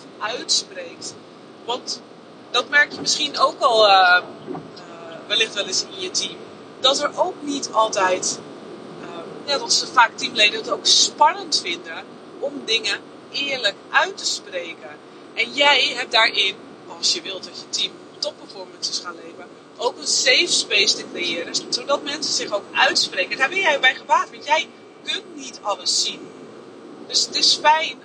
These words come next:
als je teamleden die veiligheid bij jou voelen, dat dingen worden uitgesproken en dat dan niet meteen bijvoorbeeld hun kop eraf vliegt als er,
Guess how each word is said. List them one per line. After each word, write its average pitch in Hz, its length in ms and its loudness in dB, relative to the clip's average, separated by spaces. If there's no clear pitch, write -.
als 240 200 -4
je - 120 -8
teamleden 285 520 -8
die - 180 -14
veiligheid 262 640 2
bij 170 120 -6
jou 165 200 -6
voelen, - 380 -12
dat 247 260 4
dingen 269 300 -4
worden 208 240 -10
uitgesproken 180 1000 -4
en 233 160 -4
dat 269 220 4
dan 277 200 -2
niet 349 260 -6
meteen 233 580 2
bijvoorbeeld - 420 -4
hun - 160 -4
kop 427 200 4
eraf 247 320 4
vliegt - 440 -14
als 214 280 2
er, 185 240 -2